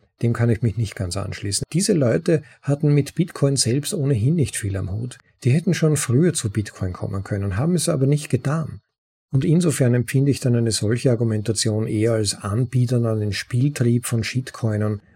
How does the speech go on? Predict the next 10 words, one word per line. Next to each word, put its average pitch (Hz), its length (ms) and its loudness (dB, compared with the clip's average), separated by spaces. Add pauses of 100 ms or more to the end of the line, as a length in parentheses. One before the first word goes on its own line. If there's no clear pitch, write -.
oder 113 240 0
eben 120 240 0
grundlegende 123 840 4
Missverständnisse 113 1000 0
darüber, 113 540 0 (220)
wofür 127 460 2
Bitcoin 139 440 0
eigentlich 117 460 -2
da 104 260 -4
ist. - 380 -4